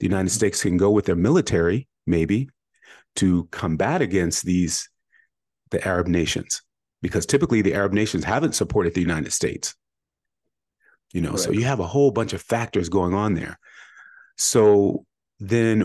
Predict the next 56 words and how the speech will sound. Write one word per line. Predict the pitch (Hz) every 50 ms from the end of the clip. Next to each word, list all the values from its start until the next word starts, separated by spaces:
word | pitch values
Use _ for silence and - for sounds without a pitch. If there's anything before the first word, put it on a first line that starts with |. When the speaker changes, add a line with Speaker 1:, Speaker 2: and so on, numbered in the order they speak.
| -
Speaker 1:
where | - 113 101 95 92 110 110 127 143 139 123
do | 107 127 113
the | 98 104
people | - - - 135 123 - - 107 98 95 -
here | - - - 123 110 107
in | 101
the | 98 98
United | 95 95 98 95 92 90 87
States | - - - 110 104 101 - - -
feel | - - 107 101 95
like | 92 90 90 90 87 87 85 - - - _ _ _
they | - 87 85
fit | - - 95 98
in? | 110 120 113 95
And | 90
I | 85
think | - - 104 95 87
that's | 98 90 87 -
where | 92 95 92 90 85
the, | 87 87 85 85 85 -
the | - -
protests | - - 104 - - - 101 85 -
start | - - 98 85 -
to | - 85
come | - 110 120 131
from, | - 92 87 85
and | 90 87
you | 90 92
get | 87 98 110 143 - -
those | - 95 90 85 - -
sort | - 92 82 82
of | 82 82 - _ - - _ _
hate | - 104 85 -
crimes | - - 85 82 82 78 78 -
happening. | 92 82 76 - 76 - - 92 - _ _ _ _ _ _ _ _ _ _ _ _ _ _ _ _ _ _ - - - _ _ - _ _ _ _ _ -
I | 92
mean, | 90 90 92
it's | 87 82
very | 92 107 113
clear | 110 - - 123 113
that | 101 95 90
the | - 101
United | 90 92 92 90 87
States | - - 90 90 - -
is | - -
standing, | - - 92 92 95 92 87 90 87 - -
who | - 104 101
the | 90 87
United | 90 90 92 90 87 80
States | - - - - - -
is | -
standing | - - 101 110 139 143 85 73
with | 76 - 123
Speaker 2:
Mm-hmm. | - -
Speaker 1:
right | - - -
now. | 69 - - - -